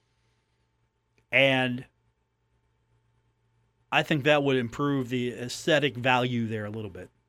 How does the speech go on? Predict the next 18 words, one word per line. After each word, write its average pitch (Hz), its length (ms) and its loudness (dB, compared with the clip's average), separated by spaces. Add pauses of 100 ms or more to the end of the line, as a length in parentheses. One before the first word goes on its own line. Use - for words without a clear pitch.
(1000)
It's 135 120 -6
probably 151 300 4
not 160 180 4
gonna 170 140 2
happen. 160 440 2
That's 120 340 -6
definitely 151 420 2
on 147 100 4
my 160 160 4
wish 139 320 2
list 123 240 0
that 117 160 -2
no 123 140 -2
one 127 120 0
else 127 220 -2
is 117 100 -6
probably 127 400 0
entertaining. 127 540 -2